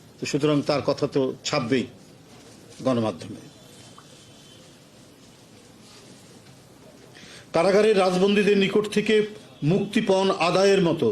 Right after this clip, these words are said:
দস্যুদের ন্যায় পরিবেশ তৈরি করার উদ্দেশ্য ছিল আমরা আর মাবুদের একতরফা নির্বাচন। আর সেটি বাস্তবায়ন করতে আপনি যে আইন শৃঙ্খলা বাহিনী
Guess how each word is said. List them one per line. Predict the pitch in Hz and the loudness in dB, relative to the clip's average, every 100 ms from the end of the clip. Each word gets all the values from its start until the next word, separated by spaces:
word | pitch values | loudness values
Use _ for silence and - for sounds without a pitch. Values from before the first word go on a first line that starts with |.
| 107 135 | -2 0
দস্যুদের | 175 - 196 185 180 | 0 0 0 2 2
ন্যায় | 175 170 170 | 0 -2 0
পরিবেশ | 190 185 175 - - - - - 185 | 0 2 0 -2 -16 -20 -20 -4 0
তৈরি | 180 180 | 2 2
করার | - 170 165 160 - - 185 | 2 2 0 -2 -10 -4 -4
উদ্দেশ্য | 170 208 - 185 | 0 0 2 0
ছিল | - 170 170 143 - - 165 | 0 2 2 0 -6 -6 -2
আমরা | 180 190 202 202 165 | 0 2 4 2 2
আর | 160 156 | 0 2
মাবুদের | 160 180 175 170 147 | 0 2 2 2 0
একতরফা | 156 - 160 - 139 | -2 0 -2 0 0
নির্বাচন। | 131 127 127 113 104 - - - 151 | 0 0 -2 -4 -8 -14 -20 -6 -2
আর | 151 | 0
সেটি | 208 208 180 | 0 0 0
বাস্তবায়ন | 175 - 190 185 175 | 0 0 2 2 0
করতে | 180 - 175 | -2 0 0
আপনি | 165 180 | 0 0
যে | 170 165 - - - | 0 0 -4 -14 -6
আইন | 151 196 - | -2 -2 0
শৃঙ্খলা | 202 185 170 175 180 - - - - - - - - - - 117 147 | -2 0 2 2 0 -4 -20 -20 -20 -20 -20 -20 -20 -20 -14 -4 -2
বাহিনী | 165 214 | 2 2